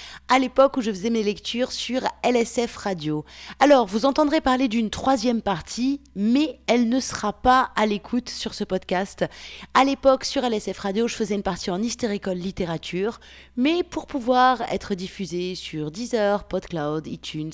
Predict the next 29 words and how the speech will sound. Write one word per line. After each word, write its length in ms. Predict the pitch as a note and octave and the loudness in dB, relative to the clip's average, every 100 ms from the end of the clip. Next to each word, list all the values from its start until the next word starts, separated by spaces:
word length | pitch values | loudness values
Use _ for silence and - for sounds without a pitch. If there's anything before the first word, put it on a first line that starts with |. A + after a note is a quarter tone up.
| - | -10
et 100 | D3 | -10
cetera, 460 | - D3 D3+ C#3+ D3 - | -8 -8 -6 -6 -6 -6
et 80 | E3+ | -8
cetera, 560 | - E3+ D3 C3+ F3 - - - - - - | -6 -4 -2 2 0 0 -12 -14 -14 -18 -8
je 180 | G3 A#3+ | -2 2
ne 140 | D4+ | 2
fais 200 | D4+ C#4+ | 0 -4
plus 400 | A3+ B3+ C4+ C4+ | -4 -4 -2 -2
de 160 | G#3+ A3+ | 0 -2
partie 340 | A#3 A3 - | 2 0 0
en 80 | G#3 | -4
hystérical 480 | G3 - F3 E3+ E3 D3+ | -4 -4 -6 -2 -4 -4
littérature. 800 | - C#3+ C#3+ - F3+ F#3 G3 - | -6 -6 -6 -8 -6 -4 -4 -2
Alors 320 | - G3+ F#3 - | 0 2 0 -2
profitez 540 | - B3 A#3+ - A3 | -4 -4 -4 -6 -4
de 100 | F#3+ | -4
ces 200 | G#3 F#3 | -2 -2
deux 200 | F#3 G3 | 0 0
extraits 500 | F2+ - - C#3+ B3+ - - - - | -4 -8 -4 -4 -4 -8 -20 -10 -2
et 120 | F#3 | -2
on 80 | E3 | -2
se 100 | - | -6
retrouve 280 | - E3 | -8 -10
très 180 | - D3+ | -10 -10
vite 380 | C#3 D#3+ - - - - | -8 -10 -8 -8 -8 -16
pour 320 | - G#3 A3 F3+ | -12 -8 -6 -4
de 160 | C3+ | -4
prochains 560 | D#3+ - - D3 - C3+ | -6 -8 -10 -8 -6 -6
podcasts. 720 | - - - C#3 - - | -6 -8 -10 -10 -14 -20